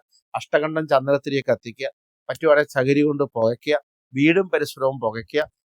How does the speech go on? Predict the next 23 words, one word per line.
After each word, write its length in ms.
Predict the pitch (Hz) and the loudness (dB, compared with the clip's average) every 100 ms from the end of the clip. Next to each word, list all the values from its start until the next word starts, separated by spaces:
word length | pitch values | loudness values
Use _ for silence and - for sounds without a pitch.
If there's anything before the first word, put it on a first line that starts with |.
| - | -4
ഇതെല്ലാം 440 | 135 135 147 160 | 4 6 6 4
ചെയ്ത് 280 | 147 135 135 | 2 -4 -4
പറ്റും. 300 | 131 - 131 - | -8 -12 -12 2
കെടാവിളക്ക് 500 | 135 143 156 151 156 | 6 6 6 -2 -2
വെക്കുക. 300 | 135 - 131 | -2 0 -4
ഉത്രാടത്തിന്റെ 580 | 117 127 131 135 139 139 | -2 2 2 2 -8 -8
അന്നോട്ട് 260 | 131 123 | -6 -8
കെടാവിളക്ക് 580 | 123 117 120 127 135 - | -6 -2 0 0 -2 -4
വെക്കുക. 300 | 131 - 135 - _ _ - | -6 -4 -10 -10 _ _ -2
വിളക്ക് 280 | 123 135 160 | 0 0 0
കെടാതെ 400 | 143 139 139 143 | 4 6 6 4
സൂക്ഷിച്ചു 420 | 127 135 - 135 | -8 -8 -8 -8
വെക്കുക. 260 | 123 113 127 - | -6 -4 -6 -4
തിരുവോണത്തിന്റെ 560 | 123 127 131 135 139 | -4 0 0 -2 -6
പൂജ 320 | 135 135 143 151 | -8 -6 -8 -4
കഴിയുന്നിടം 640 | 143 139 147 147 151 147 | -4 -4 -4 0 2 2
വരെയെങ്കിലും 540 | 139 143 143 156 165 _ _ _ - | 2 0 0 -4 -4 _ _ _ -2
കുടുംബത്തിൽ 340 | 147 147 151 | 0 0 -2
കെടാവിളക്ക് 500 | 135 127 135 143 143 | 0 4 4 4 -2
ഇരിക്കുന്നത് 340 | 139 135 131 120 | -4 -8 -6 -2
നല്ലതാണ്. 360 | 127 127 131 _ _ _ _ 139 | 2 2 0 _ _ _ _ 0
പരദേവതാ 580 | 135 147 156 160 156 | 0 2 2 4 4
ക്ഷേത്രങ്ങളിൽ 560 | 156 - 143 151 143 143 | 2 2 -2 -2 0 0